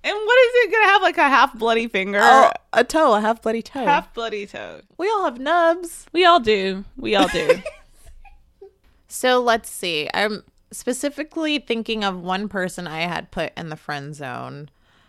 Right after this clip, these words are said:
Speaker 2: Um, and it was because, oh, he lacked the ability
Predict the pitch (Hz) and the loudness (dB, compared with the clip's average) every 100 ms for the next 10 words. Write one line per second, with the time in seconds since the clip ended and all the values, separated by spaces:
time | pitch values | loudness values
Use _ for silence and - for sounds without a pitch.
0 | _ _ _ 175 180 170 165 - _ 175 | _ _ _ -2 0 -2 -4 -12 _ -6
1 | 190 - 220 190 190 190 - 180 175 170 | -6 -4 -4 -4 -10 -12 -4 -2 -2 -2
2 | 170 165 - - 208 240 226 - 226 214 | -6 -8 -14 -6 0 2 2 -2 -6 -6
3 | 185 175 190 196 - - - 190 202 185 | -2 0 -2 -4 -16 -18 -20 -10 -6 -4
4 | 180 170 175 175 165 170 | -4 -4 -4 -6 -8 -12